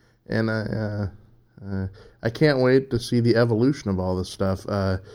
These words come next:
'cause it just blows my mind that you, 'cause usually, you know, you light up your rocket, send her up, and it either ends up floating in space somewhere or just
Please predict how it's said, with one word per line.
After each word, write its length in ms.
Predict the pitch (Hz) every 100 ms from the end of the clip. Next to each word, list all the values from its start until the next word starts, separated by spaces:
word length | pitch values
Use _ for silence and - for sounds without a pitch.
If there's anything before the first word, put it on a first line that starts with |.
| - -
'cause 120 | 180
it 60 | 220
just 160 | 196
blows 280 | 170 185 180
my 140 | 185 156
mind 420 | 170 190 139 123
that 100 | 120
you, 120 | 135
'cause 200 | 147 143
usually, 420 | 147 202 180 143
you 100 | 135
know, 80 | 131
you 140 | 139 131
light 220 | 139 151
up 160 | 160 156
your 140 | 135
rocket, 500 | 139 147 147 147 139
send 200 | - 151
her 120 | 143 139
up, 220 | 139 139
and 140 | 123
it 180 | 131 -
either 300 | 139 139 131
ends 260 | 131 139 135
up 220 | 131 -
floating 320 | 131 135 135
in 100 | 123
space 300 | 123 139 143
somewhere 240 | 139 139 135
or 120 | 127
just 260 | 131 127